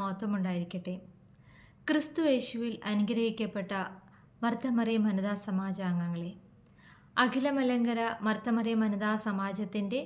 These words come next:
കേന്ദ്ര പരീക്ഷയുടെ പ്രിപ്പറേഷൻ്റെ ഭാഗമായിട്ടുള്ള അഞ്ചാമത്തെ ക്ലാസ്സിലേക്ക് ഏവർക്കും സ്വാഗതം. ഇന്ന്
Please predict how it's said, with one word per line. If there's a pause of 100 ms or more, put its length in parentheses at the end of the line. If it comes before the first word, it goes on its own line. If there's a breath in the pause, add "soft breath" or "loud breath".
(520 loud breath)
കേന്ദ്ര (100)
പരീക്ഷയുടെ (120)
പ്രിപ്പറേഷൻ്റെ
ഭാഗമായിട്ടുള്ള (680 loud breath)
അഞ്ചാമത്തെ
ക്ലാസ്സിലേക്ക് (220)
ഏവർക്കും (100)
സ്വാഗതം. (800 loud breath)
ഇന്ന്